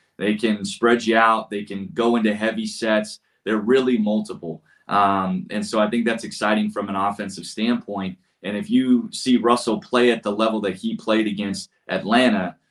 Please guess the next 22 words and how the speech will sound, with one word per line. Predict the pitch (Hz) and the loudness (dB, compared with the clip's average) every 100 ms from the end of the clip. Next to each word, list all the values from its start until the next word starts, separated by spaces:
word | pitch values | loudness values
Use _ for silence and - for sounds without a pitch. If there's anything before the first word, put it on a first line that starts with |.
| _ | _
the | 90 | -4
rest | 117 113 | -2 -2
of | 110 | -4
the | 101 | 0
league | 113 107 | 2 2
better | 104 107 101 | 0 0 0
be | 101 | -2
on | 98 | -4
the | 90 | -2
lookout. | 95 98 90 87 82 - | -2 -4 -4 -8 -8 -10
Um, | 87 85 85 82 | -8 -6 -4 -6
I | 82 | -4
mean, | 92 | -4
it | 92 | -2
was, | 95 90 - | -2 -2 -6
he | - 107 | -12 -6
put | 107 104 | 0 0
on | 95 | 0
a | 85 | -4
show. | - 98 87 80 _ _ _ - | -2 0 0 -4 _ _ _ -4
And | 104 107 | 4 6
then, | 107 107 104 95 | 6 4 2 -4